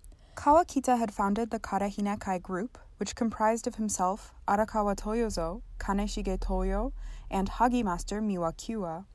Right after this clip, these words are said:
as an opportunity to share techniques and learn from one another. Never one to be bogged down by rigid rules, Kawakita created unique and playful tea wares, which nevertheless revealed his deep reverence for Japanese tea tradition.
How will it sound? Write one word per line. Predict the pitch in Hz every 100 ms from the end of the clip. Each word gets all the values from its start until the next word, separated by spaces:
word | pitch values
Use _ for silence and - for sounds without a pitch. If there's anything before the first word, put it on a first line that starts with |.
| - - - -
as | 247
an | 269
opportunity | - - 403 - 220 214 214
to | -
share | 196 196 185
techniques | 180 - 202 202 - -
and | 220 240
learn | 196 185
from | 180 170
one | 160
another. | 156 156 156 147 175 - - - - - - - - -
Never | 277 370
one | 277 233 240
to | 214
be | 202
bogged | 165 170 190 180
down | 165 180
by | 185
rigid | 160 160 160 156
rules, | 165 165 190 - - - - -
Kawakita | 277 320 370 254 262 247
created | - 202 180 175
unique | 170 180 240 - -
and | 202
playful | - 190 190 185
tea | - - 190
wares, | 156 - 202 - -
which | 208 -
nevertheless | 269 381 359 233 180 -
revealed | 175 165 156 160
his | 170 170
deep | 208 214 175
reverence | 160 156 139 -
for | -
Japanese | 170 156 - 151 151
tea | - 147
tradition. | 139 151 165 - - 185